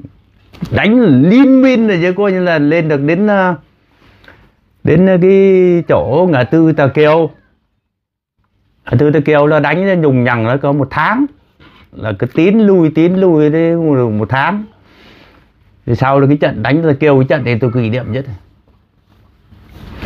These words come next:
Là buổi chiều khoảng bốn giờ là, là bọn tôi là đi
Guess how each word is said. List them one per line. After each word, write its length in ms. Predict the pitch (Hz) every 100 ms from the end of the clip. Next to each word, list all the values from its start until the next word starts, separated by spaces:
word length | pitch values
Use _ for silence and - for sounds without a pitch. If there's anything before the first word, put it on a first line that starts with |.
| - - -
Là 120 | 123
buổi 240 | 117 120 131
chiều 340 | 180 170 151 127
khoảng 180 | 90 110
bốn 260 | 175 262 285
giờ 260 | 214 170 139
là, 160 | 123 120 - _ -
là 120 | 127
bọn 260 | 127 117 110
tôi 240 | 143 147
là 100 | 135
đi 180 | 135